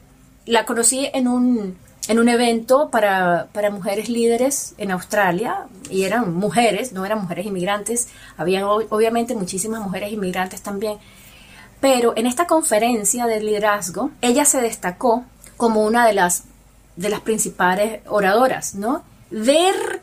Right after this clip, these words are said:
que esa mujer se estaba destacando en un espacio que probablemente se veía más como para se-, gente blanca,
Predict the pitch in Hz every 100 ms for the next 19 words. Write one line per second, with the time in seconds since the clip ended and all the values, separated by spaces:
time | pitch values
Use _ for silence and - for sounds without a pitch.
0 | - 269 - 269 320 - 381 302 247 -
1 | 220 226 262 247 254 294 269 - - 180
2 | 240 247 208 170 247 - - 240 254 285
3 | 285 - 330 330 - 196 - 381 - _
4 | - 247 247 - - 262 254 294 302 330
5 | 330 247 220 262 277 277 - 277 262 208
6 | 175 220 214 - 240 247 269 277 202 175
7 | 190